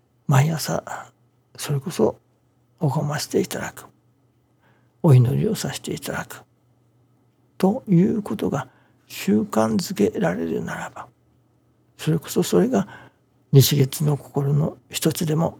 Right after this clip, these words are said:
あろうかと思いますね。まずはその毎日、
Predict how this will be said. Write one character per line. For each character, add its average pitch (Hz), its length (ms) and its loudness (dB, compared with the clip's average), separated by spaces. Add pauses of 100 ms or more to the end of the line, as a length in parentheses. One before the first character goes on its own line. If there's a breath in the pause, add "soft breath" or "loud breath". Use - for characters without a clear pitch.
あ - 160 0
ろ 156 180 -4
う 185 40 -14
か - 140 -10
と - 180 -10 (260)
思 143 160 0
い 180 100 -4
ま 185 140 -8
す - 160 -10
ね。 190 200 -4 (2250 soft breath)
ま 143 160 6
ず 143 160 -6
は 139 140 -2
そ - 160 -2
の 151 240 4 (300)
毎 180 280 -2
日、 - 420 -6